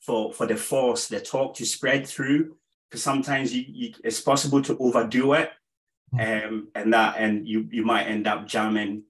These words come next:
Speaker 1: like, the screw mechanism and things. So there, there is a latency in the talk. So you,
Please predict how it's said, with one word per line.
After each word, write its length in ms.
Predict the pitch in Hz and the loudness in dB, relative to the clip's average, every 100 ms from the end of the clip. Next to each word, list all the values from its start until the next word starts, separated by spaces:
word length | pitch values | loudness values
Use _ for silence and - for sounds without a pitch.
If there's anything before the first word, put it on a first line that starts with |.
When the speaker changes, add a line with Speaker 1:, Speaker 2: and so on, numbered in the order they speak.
| - | -8
Speaker 1:
like, 220 | 98 90 | -6 -4
the 80 | 104 | -4
screw 400 | - 113 107 107 | -2 2 2 4
mechanism 600 | 107 - 107 98 104 95 | 2 2 -2 -4 -4 -4
and 160 | 92 | -6
things. 300 | 110 101 92 | -2 -2 0
So 240 | - 107 107 - - _ | 2 2 2 -4 -20 _
there, 220 | 120 - | 2 2
there 160 | 127 127 | 2 4
is 200 | 151 - | 6 6
a 20 | 139 139 | 6 6
latency 400 | 139 143 120 117 | 4 4 -2 0
in 80 | 110 | 0
the 80 | |
talk. 440 | 101 - 117 127 - | 0 -2 -2 -2 -8
So 180 | - 113 107 107 110 _ _ _ _ | -8 -2 0 0 -4 _ _ _ _
you, 140 | 113 | -4